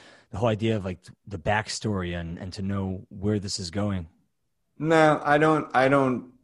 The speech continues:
Speaker 2: subscribe too much to that methodology of, like,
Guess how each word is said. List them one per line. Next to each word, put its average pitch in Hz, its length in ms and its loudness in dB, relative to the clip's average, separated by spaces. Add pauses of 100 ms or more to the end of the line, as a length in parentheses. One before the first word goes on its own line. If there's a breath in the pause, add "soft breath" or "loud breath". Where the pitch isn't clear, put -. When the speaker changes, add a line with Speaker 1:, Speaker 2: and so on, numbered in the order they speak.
(520)
Speaker 2:
subscribe 104 880 2
too 113 180 0
much 104 460 0
to 98 360 0
that 98 480 2
methodology 95 1040 0
of, 90 160 -2
like, 90 400 -2